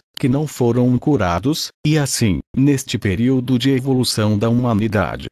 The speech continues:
muitos daqueles que estão eternamente vivendo em espírito, se ofereceram para encarnar com o único objetivo de ajudar a humanidade,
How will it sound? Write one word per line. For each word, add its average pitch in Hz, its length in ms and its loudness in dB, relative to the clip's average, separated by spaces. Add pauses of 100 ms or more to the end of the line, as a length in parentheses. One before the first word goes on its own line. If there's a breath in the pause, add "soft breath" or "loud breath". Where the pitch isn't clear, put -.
(140)
muitos 123 500 0
daqueles 107 560 0
que 117 200 -2
estão 107 400 0
eternamente 110 920 0
vivendo 113 640 0
em 117 160 2
espírito, 113 680 -2 (180)
se - 240 -2
ofereceram 160 800 0
para 127 280 0
encarnar 120 640 0
com 117 220 0
o 110 40 0
único 139 480 0
objetivo 151 760 0
de 123 100 2
ajudar 113 640 0
a 113 80 2
humanidade, 104 760 0